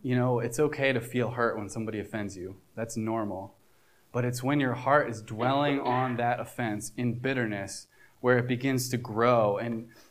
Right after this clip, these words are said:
it's almost like mildew or mold. It's in the, in, it's in the darkness and in the moisture, and it's just growing until it's this monstrous, ugly beast.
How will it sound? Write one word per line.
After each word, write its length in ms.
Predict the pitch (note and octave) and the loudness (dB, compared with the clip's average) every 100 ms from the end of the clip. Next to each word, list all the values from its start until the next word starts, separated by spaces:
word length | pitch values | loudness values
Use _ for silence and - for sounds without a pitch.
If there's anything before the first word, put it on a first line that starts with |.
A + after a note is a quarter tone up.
| _ | _
it's 140 | B2+ | 2
almost 280 | D3+ F3 E3+ | 6 6 6
like 220 | D3 C3+ | 2 2
mildew 400 | B2 C3 C#3 B2 | 0 2 4 2
or 140 | A2 A2 | 0 -4
mold. 400 | G#2+ B2 A#2 G#2+ | -2 0 0 -4
It's 160 | - | -2
in 80 | C3 | 0
the, 120 | C3 | 0
in, 220 | C3 B2+ B2 | 0 -4 -4
it's 100 | B2 | -2
in 120 | E3 | 2
the 60 | F#3 | 2
darkness 640 | B2+ C#3+ D3 D3 B2 A2+ | 4 8 8 6 0 0
and 100 | C3 | 2
in 60 | B2 | 2
the 60 | |
moisture, 500 | A#2 B2 C3 B2+ A#2 | 2 4 2 2 -4
and 80 | A2 | -4
it's 140 | A2 | -4
just 180 | C3+ B2+ | -4 -6
growing 640 | - A2 B2 C3+ C3 A#2+ A2+ | -6 0 6 6 6 4 -2
until 280 | G#2+ C3+ | -2 -2
it's 140 | B2+ B2 | -2 -2
this 200 | A#2 A2 | -6 -4
monstrous, 580 | A2 A2+ C3 - A#2+ - - | 0 2 0 -2 -6 -6 -2
ugly 380 | C3+ A#2+ A#2 | 0 0 -4
beast. 640 | A2 - C3 G2 F#2+ - | -4 2 2 2 -4 -8